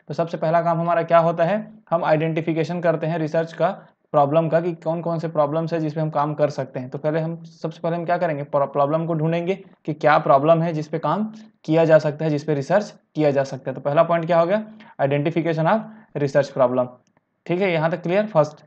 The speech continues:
अब देखें सेकंड पॉइंट है reviewing literature survey।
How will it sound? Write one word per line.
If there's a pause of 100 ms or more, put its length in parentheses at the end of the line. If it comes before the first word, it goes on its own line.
(140)
अब
देखें
सेकंड
पॉइंट
है (320)
reviewing (340)
literature
survey।